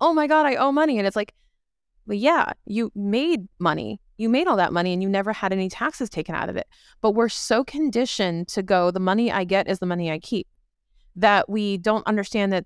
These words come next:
that that wasn't taken out and that we have that responsibility. So one of the best things you can do as an early stage business owner is create some type of system or discipline to set aside money before you really understand how much you get to keep. And it, keep it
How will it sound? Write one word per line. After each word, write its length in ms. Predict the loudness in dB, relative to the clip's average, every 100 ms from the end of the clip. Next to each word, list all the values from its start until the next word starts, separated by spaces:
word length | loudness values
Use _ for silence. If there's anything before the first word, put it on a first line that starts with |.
| -2
that 220 | 0 0 2
that 180 | 0 2
wasn't 300 | 0 0 -2
taken 260 | -2 -2
out 220 | 0 -2 -2
and 120 | -2
that 120 | -2
we 120 | 0
have 140 | 0 2
that 140 | 0
responsibility. 800 | -2 -2 -2 -2 0 0 0 -4 -12 _ -20
So 160 | -6 -2
one 100 | 0
of 80 |
the 80 | 0 -2 -2
best 260 | -2 0
things 200 | -2 0
you 80 | 0
can 160 | 0 0
do 100 | 0
as 140 | 0
an 80 | -2
early 260 | -2 -2 -2
stage 260 | -2 -4
business 380 | -4 -4 -4 -2
owner 240 | 0 0 -2
is 100 | -6
create 500 | -8 -4 0 2 0
some 140 | -2
type 240 | -4 -4 -4
of 140 | -6
system 440 | -4 -4 -4 -4 -6
or 100 | -4
discipline 640 | -2 -2 -4 -4 -4 -4 -8 _ -8
to 160 | -6
set 260 | -4 0 0
aside 360 | 0 0 0 2
money 240 | 0 0
before 480 | -4 -6 -2 0 0
you 280 | -2 -4 0
really 320 | 0 2 0
understand 460 | -2 -2 -2 -4
how 100 | -2
much 220 | -2 -2 -2
you 80 |
get 140 | -2 -2
to 100 | -6
keep. 300 | -6 -6 -6 _ _ _ _
And 120 | -2
it, 180 | -2 -4
keep 180 | -4
it 60 | -2